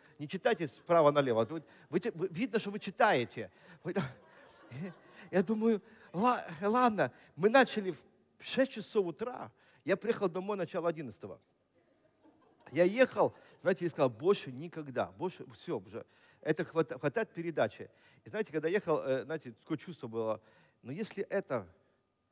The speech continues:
для того, чтобы Царство Божие распространялось, будешь делать?" И я сказал: "Да". То есть, другими словами, оно мне не нравится. Оно иногда мне, я,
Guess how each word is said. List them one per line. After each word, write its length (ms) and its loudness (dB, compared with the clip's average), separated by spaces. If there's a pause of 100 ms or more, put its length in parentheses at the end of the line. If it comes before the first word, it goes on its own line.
(180)
для 100 -10
того, 140 -4
чтобы 260 -8
Царство 360 -6
Божие 340 -8
распространялось, 840 -12 (1800)
будешь 320 -8
делать?" 320 -12 (1080)
И 60 -8
я 80 0
сказал: 240 -6
"Да". 260 -14 (680)
То 80 -6
есть, 80 -6
другими 220 -2
словами, 520 0 (280)
оно 280 0
мне 160 0
не 100 0
нравится. 640 0 (420)
Оно 260 -4
иногда 360 4
мне, 320 -6 (160)
я, 200 4